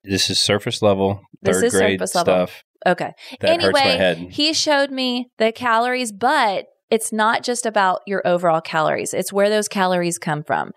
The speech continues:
Speaker 2: So my natural way of wanting to eat is very heavy on fats. So he was telling me for my body type, it'd be good if I was about thirty-five percent fat, I, or no, no, no,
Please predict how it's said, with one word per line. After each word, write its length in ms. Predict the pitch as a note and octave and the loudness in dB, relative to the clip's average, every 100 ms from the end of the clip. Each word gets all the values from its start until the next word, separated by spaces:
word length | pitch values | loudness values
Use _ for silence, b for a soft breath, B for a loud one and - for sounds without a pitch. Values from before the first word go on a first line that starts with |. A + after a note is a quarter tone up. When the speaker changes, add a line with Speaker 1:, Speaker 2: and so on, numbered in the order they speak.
| B B B | B B B
Speaker 2:
So 400 | - G#3+ G3 - | 0 2 2 0
my 320 | F#3+ G3 G#3 A#3 | -4 0 0 0
natural 880 | A3 F#3+ F#3 G3+ - A#3 A#3+ B3 - _ | -2 0 -2 -2 -2 2 2 0 -8 _
way 540 | - F#3+ F#3+ F3+ G3 G#3+ | -8 0 2 2 2 0
of 160 | F#3 | -2
wanting 400 | F3+ F3 E3+ F#3 | 0 0 0 -2
to 140 | F#3+ - F3 | -6 -8 -6
eat 240 | F3 A3+ - | -6 -4 -4
is 140 | F3 | -4
very 440 | E3 E3+ F3+ E3+ | -4 0 0 0
heavy 380 | F3+ F#3 F3+ E3+ | 0 0 0 0
on 160 | D#3 D3 | -4 -6
fats. 640 | - E3 C3+ - - - - B B B | -6 -4 -4 -6 -8 -10 -10 B B B
So 640 | - - G#3+ G3+ G3 G3 - - | -10 -2 2 2 0 -4 -10 -10
he 180 | G3 G3 | -4 0
was 400 | F#3+ F#3 - - - - | 0 0 -2 -6 -10 -2
telling 420 | A#3 A3 G#3+ G3+ | 0 0 0 2
me 280 | B3 A#3 F#3 | 2 2 0
for 200 | - F#3 | -2 -4
my 320 | F3+ F#3 F#3+ | 0 0 0
body 340 | F#3+ A#3+ C#4+ F#3+ | 0 0 0 -2
type, 420 | - D#3+ D#3+ - | -2 0 0 -2
it'd 160 | F#3 F3+ | -6 -6
be 160 | F3+ F3+ - | -10 -14 -4
good 360 | D4 B3 - | 0 2 2
if 180 | - F3+ | -2 -2
I 120 | F#3 | 0
was 120 | F3 F3 | 0 -2
about 320 | F3+ D#3 - - | 0 0 0 -2
thirty-five 1040 | G3+ G3+ G#3+ A#3+ B3+ C4 B3+ B3+ B3+ B3+ - - - _ _ _ | 0 2 0 -4 -2 0 2 0 -2 -4 -8 -20 -20 _ _ _
percent 440 | - B3 - A#3+ A#3+ | -2 -2 0 -2 -2
fat, 400 | B3+ B3 B3 - - | -2 0 0 -2 -2
I, 140 | G#3 G#3+ | 0 2
or 80 | G#3 | 2
no, 220 | G#3 F#3+ | 2 0
no, 0 | |
no, 260 | E3+ D3 | 0 0